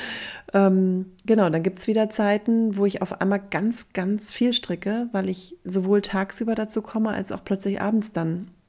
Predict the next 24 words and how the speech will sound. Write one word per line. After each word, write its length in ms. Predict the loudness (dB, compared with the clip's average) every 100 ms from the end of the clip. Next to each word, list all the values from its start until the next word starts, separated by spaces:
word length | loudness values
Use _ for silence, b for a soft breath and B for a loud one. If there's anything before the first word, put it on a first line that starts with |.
| _ -8
wirklich 360 | -4 -2 -2
nur 140 | 0 2
noch 140 | 2
auf 80 | 0
dem 100 | -2
Sofa 240 | 0 0
sitze 240 | -2 -2 -2
und 100 | -4
einfach 220 | -6 -6
nur 440 | 0 2 2 2 -2
stricke 480 | -6 -4 -4 -4
und 100 | -6
Podcast 560 | -6 -8 -6 -6 -6 -4
höre. 300 | -4 -2 -4 -8 _ _ _ _ _ _ _ -18 -6 0
Ähm, 360 | 4 4 0 -4 B B B B B B B _
und 500 | 0 2 4 2 0
da 320 | 0 2 0 -2
komme 160 | 0 0
ich 80 | 2
dann 120 | -2
einfach 180 | -2 -2
sehr 160 | -2
schnell 200 | 2 2
voran. 460 | 2 -4 -6 -6